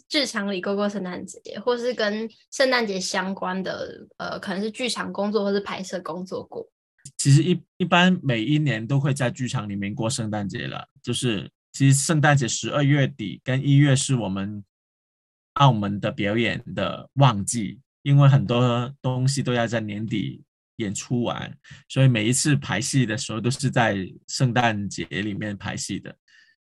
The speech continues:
Speaker 2: 但可能大家也会觉得，哎，没有心情了，那今天早点放吧什么的，<laughs> 可能约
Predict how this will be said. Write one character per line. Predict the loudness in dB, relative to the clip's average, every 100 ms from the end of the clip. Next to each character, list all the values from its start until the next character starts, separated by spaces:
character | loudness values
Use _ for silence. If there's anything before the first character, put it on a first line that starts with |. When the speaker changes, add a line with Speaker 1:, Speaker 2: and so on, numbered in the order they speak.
| -6
Speaker 2:
但 | 0 2
可 | 6 4
能 | 6 6
大 | 6 6
家 | 6
也 | 4
会 | 2
觉 | 2 0
得， | 0
哎， | 2 2 4
没 | 2
有 | 2
心 | 0 0 -2
情 | 0 0 2
了， | 4
那 | 2
今 | 0 0
天 | -2
早 | 0 0
点 | 0 -2
放 | 0 0 2 2
吧 | 2 2
什 | -2
么 | -8 -4
的， | -4
<laughs> | 2 4 4 0 -20 -16 -2
可 | 2
能 | 4
约 | 4 4 2 0